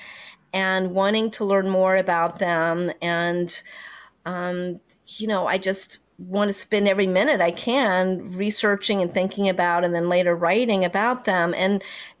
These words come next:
they stay with me. I mean, my first biography was of Gene Autry, which came out, I can't believe it's been that long now, but it came out in two thousand seven.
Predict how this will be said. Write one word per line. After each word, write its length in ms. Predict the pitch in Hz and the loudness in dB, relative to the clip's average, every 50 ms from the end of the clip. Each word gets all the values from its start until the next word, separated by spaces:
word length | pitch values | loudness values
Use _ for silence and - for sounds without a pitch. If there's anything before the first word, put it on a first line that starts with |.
| 185 190 | -8 -2
they 420 | - 226 220 214 226 226 226 208 214 | 2 2 4 4 4 2 0 -4 -6
stay 400 | - - - - - 196 214 262 | -8 -8 -6 -2 0 2 2 2
with 200 | 330 311 - - | 2 0 -2 -2
me. 260 | 190 170 147 147 160 | -2 -4 -2 -2 -4
I 60 | 170 | -4
mean, 260 | 180 180 180 180 180 185 | -4 -2 -2 -2 0 0
my 320 | 180 180 180 185 180 - - - 190 - - - | 0 0 0 0 -2 -4 -10 -18 -20 -20 -14 -6
first 280 | - 202 202 214 - - | -2 0 0 0 0 0
biography 540 | 208 190 190 190 208 226 226 214 226 208 | 0 2 2 2 0 0 -2 -2 0 0
was 200 | 190 180 175 175 | 0 0 -2 -4
of 100 | 180 175 | -6 -8
Gene 180 | - - 180 180 | -6 -4 -2 0
Autry, 880 | 175 180 202 233 254 247 - - 190 185 175 175 175 170 - - - 175 | 0 2 2 2 0 -2 -2 -2 0 2 2 2 2 0 -2 -4 -6 -6
which 220 | 185 180 - - | -6 -6 -6 -6
came 260 | - - 196 180 180 | -4 -2 -2 0 0
out, 340 | 180 175 170 170 175 170 - | 0 2 2 2 0 0 -2
I 60 | 214 | -4
can't 260 | - - - 208 180 | -8 -6 -6 -6 -4
believe 280 | - 180 180 190 202 196 | -4 -2 0 0 0 0
it's 100 | 180 180 | -2 -4
been 140 | - 185 180 | -4 -4 -2
that 180 | 175 170 156 | -2 -2 0
long 260 | 156 165 202 226 226 208 | 0 0 0 2 0 0
now, 200 | 180 170 165 165 | 0 0 0 0
but 140 | 170 156 | -2 -4
it 40 | 147 | -4
came 220 | - - 190 180 175 | -4 -4 -4 -2 0
out 200 | 175 175 175 - | 0 0 0 -2
in 140 | 156 165 | -2 -6
two 160 | 165 - 208 180 | -4 -4 -4 -2
thousand 380 | 185 170 170 170 180 170 160 | 0 0 0 0 -2 -4 -4
seven. 580 | - - - 214 226 226 202 185 156 135 147 | -4 -2 -2 0 0 2 0 0 -2 -4 -6